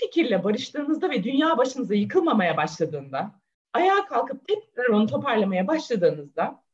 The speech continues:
e, zaten taşlar yerine oturuyor. Yani bu da insanın kendisini eğitmesi ve kendisini anlamasıyla alakalı bir şey. Bu konuyla barışamadığınızda sürekli başarısızlık korkusuyla, o negatif, em,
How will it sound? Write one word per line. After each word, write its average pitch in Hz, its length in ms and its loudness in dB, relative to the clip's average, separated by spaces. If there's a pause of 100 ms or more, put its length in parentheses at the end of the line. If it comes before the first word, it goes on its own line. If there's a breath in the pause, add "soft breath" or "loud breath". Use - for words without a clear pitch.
(680)
e, 214 200 4
zaten 196 720 -2 (160)
taşlar 349 400 0
yerine 220 320 2
oturuyor. 160 460 -6 (1500)
Yani 214 280 0 (200)
bu 359 300 6
da 277 220 2 (240)
insanın 381 480 0
kendisini 330 500 -2
eğitmesi 262 540 -2
ve 330 100 -2
kendisini 269 440 -2
anlamasıyla 156 640 -2
alakalı 147 340 -2
bir - 60 -18
şey. 151 280 -4
Bu - 80 -6
konuyla 233 400 2
barışamadığınızda 180 920 -2
sürekli - 560 -2
başarısızlık 254 680 -6
korkusuyla, 160 420 -4
o 214 220 -2
negatif, 381 540 0 (760)
em, 175 540 0